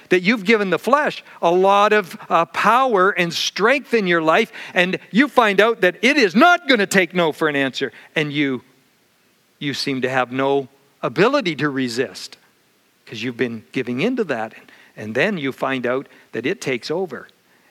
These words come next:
and it becomes a slave driver. And sin begins to crush you and harm your relationships and break you down and literally,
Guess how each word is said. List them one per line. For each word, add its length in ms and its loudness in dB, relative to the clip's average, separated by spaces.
and 140 -6
it 140 -4
becomes 400 -8
a 80 -8
slave 600 -6
driver. 440 -8
And 180 -8
sin 320 -2
begins 360 -6
to 140 -16
crush 640 -6
you 280 -8
and 240 -6
harm 300 -4
your 100 -2
relationships 880 -4
and 220 -6
break 320 -2
you 100 -2
down 520 -2
and 220 -6
literally, 560 0